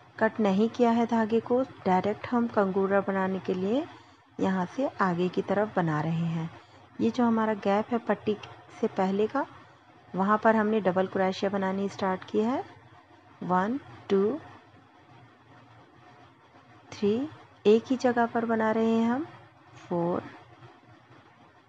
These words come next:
फाइव, सिक्स,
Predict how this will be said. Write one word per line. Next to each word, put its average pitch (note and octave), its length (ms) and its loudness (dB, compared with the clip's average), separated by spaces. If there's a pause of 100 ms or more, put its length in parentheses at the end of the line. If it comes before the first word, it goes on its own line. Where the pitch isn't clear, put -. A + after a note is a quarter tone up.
(520)
फाइव, F3 380 -2 (3750)
सिक्स, - 480 -4